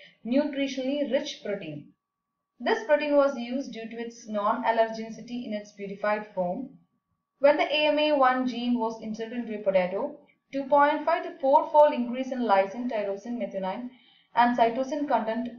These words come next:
and thirty-five to forty-five percentage increase in total protein content was reported in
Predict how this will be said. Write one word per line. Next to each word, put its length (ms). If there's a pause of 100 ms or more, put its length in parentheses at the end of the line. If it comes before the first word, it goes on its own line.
(200)
and 200
thirty-five 300
to 120
forty-five 500
percentage 440
increase 440
in 160
total 360
protein 320
content 300
was 220
reported 400
in 300